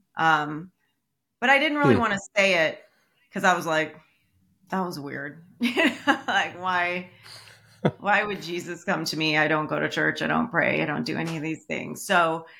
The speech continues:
Speaker 1: um, I did know, and I didn't really, I kinda brushed it off. I was like, "Well, he obviously got lost," you know? Um,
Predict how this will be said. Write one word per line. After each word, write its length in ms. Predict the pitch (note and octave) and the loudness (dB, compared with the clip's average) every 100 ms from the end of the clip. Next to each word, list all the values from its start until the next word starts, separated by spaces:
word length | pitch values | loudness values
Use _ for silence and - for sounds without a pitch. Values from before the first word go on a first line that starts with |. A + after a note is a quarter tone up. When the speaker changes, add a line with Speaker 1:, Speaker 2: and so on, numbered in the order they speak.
| - _ _ _ | -20 _ _ _
Speaker 1:
um, 640 | F#3 E3 D#3 D#3+ D#3 D3+ - _ _ _ - | 2 2 2 -4 -10 -16 -20 _ _ _ 0
I 100 | F#3+ | 0
did 280 | G#3 A#3+ A#3 | 4 2 4
know, 80 | G#3 | 2
and 160 | G#3 | 2
I 80 | G3+ | 2
didn't 260 | A#3 A#3 G#3+ | 2 0 0
really, 800 | G3 F#3+ F#3 F3+ F3 D#3+ - - - | 4 4 4 2 0 -4 -10 -18 -10
I 60 | - | -2
kinda 260 | A#3 A#3+ F#3 | 4 4 4
brushed 400 | E3 E3 - C#3 | 2 0 -2 -2
it 80 | C#3+ | 0
off. 500 | D3 C#3 - - - - | 2 0 -4 -14 -20 -14
I 40 | D#3+ | -8
was 100 | D#3 | -6
like, 200 | - D#3 | -6 -6
"Well, 320 | C#3+ B2+ - _ | -6 -8 -14 _
he 160 | - F3+ | -6 0
obviously 360 | D3+ D#3+ - - | 0 0 -6 -4
got 220 | G2+ G2 | -4 -4
lost," 500 | F2 - - - - | -6 -6 -8 -10 -12
you 120 | - E3 | -8 -6
know? 260 | A2+ C#3 - - - - - | -6 -10 -14 -20 -20 -6 2
Um, 480 | F#3 D#3+ D#3+ E3 | 4 4 -2 -12